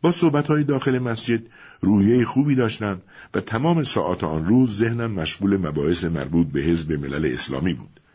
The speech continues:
بعد از نماز مغرب و عشا از مسجد یک راست به منزل روحانی به نام ناظم الشریعه واقع در خیابان شاپور رفتم تا برایم در خصوص پیوستن به حزب ملل اسلامی استخاره کنند.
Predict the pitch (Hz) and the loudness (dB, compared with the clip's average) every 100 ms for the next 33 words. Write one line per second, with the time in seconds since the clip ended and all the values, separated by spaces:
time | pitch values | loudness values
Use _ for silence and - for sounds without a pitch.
0 | _ _ - - - - 101 110 107 95 | _ _ -20 -20 -10 -4 0 0 0 0
1 | 101 107 95 90 92 90 82 80 127 135 | 2 0 0 0 0 2 2 0 -2 -4
2 | - - - - 95 92 85 80 110 127 | -8 -20 -20 -6 -4 -2 -2 -2 -2 -2
3 | 110 92 85 98 135 135 104 87 80 98 | 0 0 2 2 0 -2 -4 -2 -2 0
4 | 101 90 82 80 76 101 135 95 82 113 | 0 0 -2 -2 -2 0 0 -2 -2 -2
5 | 120 90 73 76 67 65 - 65 65 - | 0 0 -2 -4 -6 -6 -6 -6 -6 -4
6 | 120 - - - - 76 82 90 73 76 | -6 -8 -20 -20 -6 -2 0 0 -2 -6
7 | 67 73 78 - 58 - 135 139 143 - | -4 -4 -4 -4 -6 -6 -6 -4 -4 -2
8 | 147 151 - - - - 80 82 98 113 | -4 -4 -12 -20 -14 -6 -2 0 2 0
9 | 104 80 73 78 113 101 98 85 76 73 | -2 -4 -4 -6 -4 -4 -4 -2 -2 -4
10 | - 139 127 87 87 85 82 76 73 71 | -4 -4 -2 -2 0 0 -4 -4 -6 -6
11 | 71 - 78 76 120 139 - - - 65 | -8 -8 -6 -2 -2 -4 -8 -10 -8 -6
12 | 76 - - - | -6 -8 -18 -20